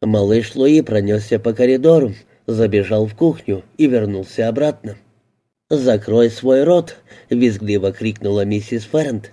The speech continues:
«Я занята, перестань шуметь!»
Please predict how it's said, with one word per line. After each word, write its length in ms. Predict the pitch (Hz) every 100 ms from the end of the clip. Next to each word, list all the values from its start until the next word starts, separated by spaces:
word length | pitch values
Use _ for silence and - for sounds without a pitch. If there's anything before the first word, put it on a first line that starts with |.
| _ _
«Я 260 | 156 131 113
занята, 580 | 107 165 143 107 110 98 -
перестань 560 | 156 117 107 117 110 107
шуметь!» 500 | - 147 165 160